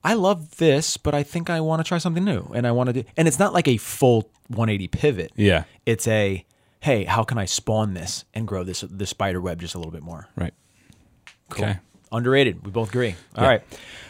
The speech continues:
Speaker 1: What about cursing? And I don't mean, like,
Speaker 2: Uh,
Speaker 1: screaming at your kids in the park. I mean, like,
Speaker 2: Yeah, like, using
Speaker 1: like, l-, yeah, like, using curse
Speaker 2: foul
Speaker 1: words,
Speaker 2: language.
Speaker 1: foul language, whether you're talking, presenting, on
Speaker 2: You
Speaker 1: a
Speaker 2: know,
Speaker 1: call, in a meeting. I don't know. What do you think?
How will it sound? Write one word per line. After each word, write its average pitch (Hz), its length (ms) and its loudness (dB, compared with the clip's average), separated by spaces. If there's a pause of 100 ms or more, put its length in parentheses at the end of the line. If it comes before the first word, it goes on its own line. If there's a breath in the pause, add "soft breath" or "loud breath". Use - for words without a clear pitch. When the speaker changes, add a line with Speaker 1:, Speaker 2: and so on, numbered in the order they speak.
Speaker 1:
What 143 180 8
about 180 340 6
cursing? 110 680 0 (1900 loud breath)
And 127 80 4
I 131 40 6
don't 143 160 6
mean, 143 120 6
like, 131 180 2
Speaker 2:
Uh, - 20 -2
Speaker 1:
screaming 120 360 2
at 107 120 2
your 101 80 -2
kids 113 220 -2
in 104 60 -2
the 98 60 -4
park. 113 320 2
I 104 80 -4
mean, 110 280 0
like, 107 300 -4
Speaker 2:
Yeah, 95 120 -8
like, 64 180 -10
using 92 360 -2
Speaker 1:
like, - 180 -10
l-, 190 100 -6
yeah, 196 300 4
like, 104 120 2
using 135 280 8
curse 127 240 6
Speaker 2:
foul 92 100 4
Speaker 1:
words, 127 320 6
Speaker 2:
language. 98 120 4
Speaker 1:
foul 127 200 6
language, 120 640 4
whether 113 240 4
you're 107 300 4
talking, 127 500 0
presenting, 117 760 -2 (120)
on 104 180 2
Speaker 2:
You 104 60 2
Speaker 1:
a - 20 2
Speaker 2:
know, 110 140 4
Speaker 1:
call, 123 340 6
in 98 80 -2
a 82 60 -6
meeting. 113 400 0
I 101 80 -2
don't 110 80 -2
know. 92 160 -4 (160)
What - 40 -14
do 110 60 -8
you 107 60 -8
think? 101 240 -6